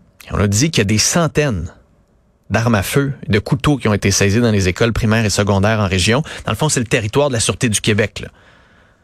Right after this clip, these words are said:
Depuis le début de l'année, on parle de dix-huit carabines, treize armes de poing. Dans les écoles primaires ou secondaires, là, comme, qu'est-ce que vous faites avec ça, là ? Qui, qui a eu l'idée de l'amener, là ?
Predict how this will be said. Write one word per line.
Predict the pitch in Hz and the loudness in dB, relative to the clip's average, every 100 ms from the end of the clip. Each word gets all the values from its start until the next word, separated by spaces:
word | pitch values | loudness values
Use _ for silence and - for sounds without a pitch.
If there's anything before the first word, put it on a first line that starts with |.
| _ _ _ _ | _ _ _ _
Depuis | 92 - | -4 0
le | 147 | 2
début | 127 143 160 | 2 2 2
de | |
l'année, | 143 117 120 - | 2 2 0 0
on | 104 | 0
parle | 131 135 | 0 0
de | 107 | 0
dix-huit | 98 120 123 143 165 | 0 0 2 0 -2
carabines, | - 110 95 92 113 - - _ _ _ _ _ _ - | -2 0 0 -2 -2 -6 -10 _ _ _ _ _ _ -6
treize | - 165 160 113 90 110 - | -2 0 0 -2 -6 -8 -8
armes | - 107 104 | -4 0 0
de | |
poing. | 90 - 110 - - _ _ _ _ _ _ _ _ _ _ _ _ _ 101 | -2 -2 -4 -4 -18 _ _ _ _ _ _ _ _ _ _ _ _ _ -4
Dans | |
les | 101 107 104 | 0 0 0
écoles | 113 156 151 | 0 0 0
primaires | 135 - 123 131 | 0 0 0 0
ou | 113 | 0
secondaires, | - 113 113 107 131 104 | 0 0 2 2 0 -2
là, | 107 | -6
comme, | - 110 - | -4 -4 -6
qu'est-ce | - 139 - | -2 0 0
que | - | 0
vous | 107 | 0
faites | 104 - 147 | 0 0 0
avec | 113 98 - | 0 0 0
ça, | 147 117 - | 0 -2 -6
là ? | - - _ _ - _ _ _ _ _ _ _ _ | -16 -20 _ _ -20 _ _ _ _ _ _ _ _
Qui, | - 160 | -2 0
qui | - | 2
a | 143 | 2
eu | |
l'idée | 135 127 123 156 | 2 2 2 2
de | 123 | 2
l'amener, | 117 107 104 117 98 | 0 2 0 0 -4
là ? | - | -10